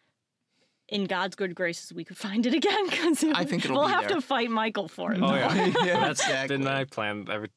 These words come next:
Speaker 3: every time I think about it, it's like, I know if there's one figure I'm buying, it's gonna be that.
Speaker 2: <laughs> That's
Speaker 3: I have to.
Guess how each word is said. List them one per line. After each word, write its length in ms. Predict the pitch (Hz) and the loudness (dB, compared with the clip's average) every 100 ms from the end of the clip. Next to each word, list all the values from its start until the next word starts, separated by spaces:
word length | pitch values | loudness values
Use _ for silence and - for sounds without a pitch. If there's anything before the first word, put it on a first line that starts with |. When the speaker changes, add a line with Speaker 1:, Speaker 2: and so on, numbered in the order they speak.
| - | -6
Speaker 3:
every 220 | 120 113 | -4 -4
time 140 | 120 | -4
I 60 | 104 | -4
think 180 | 113 107 | -4 -2
about 160 | 92 | -2
it, 40 | 92 | -2
it's 60 | 95 | -4
like, 120 | 90 | -4
I 140 | 95 | -4
know 480 | 95 95 110 113 110 | -4 -4 -2 0 0
if 80 | 95 | -4
there's 160 | 92 | -8
one 200 | 95 120 | -6 -4
figure 220 | 120 123 113 | -2 -2 -2
I'm 120 | 104 | -2
buying, 300 | 101 95 90 | -2 -2 -6
it's 120 | 87 | -8
gonna 160 | 104 95 | -6 -4
be 120 | 92 | -2
that. 200 | 190 - | -2 -2
Speaker 2:
<laughs> 20 | |
That's 360 | - 508 508 453 381 | -2 -2 0 -2 0
Speaker 3:
I 120 | - 233 | -2 0
have 320 | - - 269 | -2 -2 -4
to. 340 | - - 320 | -6 -4 -8